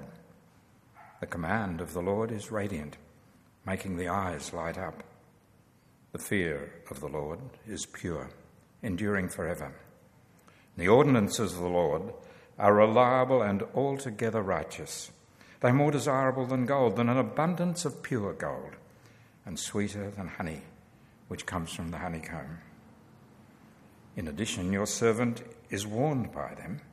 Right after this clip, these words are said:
There is great reward in keeping them. Who perceives his unintentional sins? Cleanse me from my hidden faults.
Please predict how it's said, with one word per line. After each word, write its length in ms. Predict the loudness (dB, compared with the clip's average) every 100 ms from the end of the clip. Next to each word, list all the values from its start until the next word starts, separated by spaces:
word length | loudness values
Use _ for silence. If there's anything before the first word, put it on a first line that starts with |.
| -20 -20 -20 -20 -20 -14 -4
There 180 | -2
is 200 | -2 -4
great 320 | -6 -4 -4 -6 -4
reward 520 | -2 0 -2 -6 -12 -20 -20 -14
in 160 | -8 -6
keeping 380 | -4 -6 -8 -12
them. 240 | -12 -16 -20 _ _ _ _ _ _ _ _ _ _ _ _ -20 -20 -20 -20 -20 -20 -20 _
Who 140 | -4 -2
perceives 760 | -4 -6 -4 0 0 -2 -4
his 240 | -6 -6 -6 -4
unintentional 800 | -2 -2 -6 -10 -10 -10 -10
sins? 640 | -10 -12 -12 -14 -14 -14 -14 -20 -20 _ _ _ _ _ -20 _ _ _ -14
Cleanse 320 | -4 -2 -2
me 260 | -2 -2 -2
from 240 | -4 -2
my 160 | 2 2
hidden 380 | 0 -2 -2 -2
faults. 520 | -2 -2 -4 -10